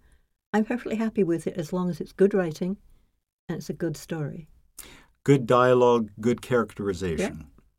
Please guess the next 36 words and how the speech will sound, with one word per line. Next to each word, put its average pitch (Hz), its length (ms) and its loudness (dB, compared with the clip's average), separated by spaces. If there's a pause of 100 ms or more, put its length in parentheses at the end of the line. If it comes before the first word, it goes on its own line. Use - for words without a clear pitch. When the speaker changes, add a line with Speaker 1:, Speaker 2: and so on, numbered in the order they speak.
(280)
Speaker 1:
Yeah. 220 80 -2
Mm-hmm. 294 120 -12 (160)
Speaker 2:
Those 107 260 -4
are 104 40 -10
what 92 200 -8
interests - 420 -12
you. - 160 -12 (380)
But 117 340 4 (420)
you're 127 240 8
enthusiastic 120 880 2
about 101 300 -4
the 98 100 -12
genre 98 440 -6
itself. - 800 -12 (420)
Speaker 1:
I 214 80 -2
am, 180 300 0
because 165 280 -6
I 170 60 -2
like 156 360 -4
the 160 100 -4
speculative 151 800 -6
aspect. - 680 -10 (160)
Speaker 2:
Mm-hmm. 107 360 2 (200)
Speaker 1:
I 156 160 -4
like 151 480 -2
the 151 220 -4
idea 156 640 0
of 147 480 -4
taking 156 520 -2
something, 151 920 -2
often 160 340 -4
something 151 480 -4
that 147 140 -2
is 147 120 -6
very 147 200 -4
current, - 640 -4